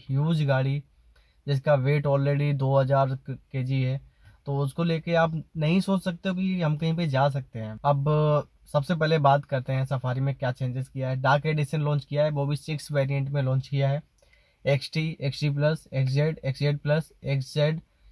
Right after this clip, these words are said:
ए प्लस और सबसे टॉप एंड में, मतलब टोटल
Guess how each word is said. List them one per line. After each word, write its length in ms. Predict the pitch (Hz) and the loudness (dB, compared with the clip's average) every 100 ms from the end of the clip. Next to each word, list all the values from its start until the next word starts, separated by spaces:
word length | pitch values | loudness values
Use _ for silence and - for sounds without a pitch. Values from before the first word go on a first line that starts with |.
| _ _ _ | _ _ _
ए 260 | 139 151 175 - _ - | -2 0 -2 -6 _ -4
प्लस 280 | 151 180 - 135 | -2 -2 -6 -2
और 420 | 135 135 131 127 - _ _ _ _ | 0 2 2 -2 -6 _ _ _ _
सबसे 260 | 123 - 143 | -6 -4 -2
टॉप 240 | 135 123 | -2 -2
एंड 140 | 120 113 | -4 -4
में, 80 | 110 | -6
मतलब 280 | 120 135 | -4 -2
टोटल 240 | 143 143 | -2 -2